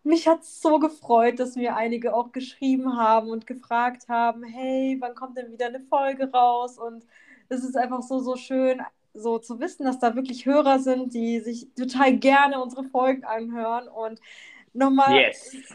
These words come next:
Speaker 2: Also ich seh das,
Speaker 1: große
Speaker 2: ich seh das ganz genauso. Ich muss da einfach kurz reingrätschen, weil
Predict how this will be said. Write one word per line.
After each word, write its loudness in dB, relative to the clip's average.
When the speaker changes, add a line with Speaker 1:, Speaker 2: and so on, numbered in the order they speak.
Speaker 2:
Also 4
ich 4
seh 6
das, 6
Speaker 1:
große -10
Speaker 2:
ich -4
seh 4
das 4
ganz 4
genauso. 2
Ich -4
muss -10
da -2
einfach -6
kurz -8
reingrätschen, -6
weil -4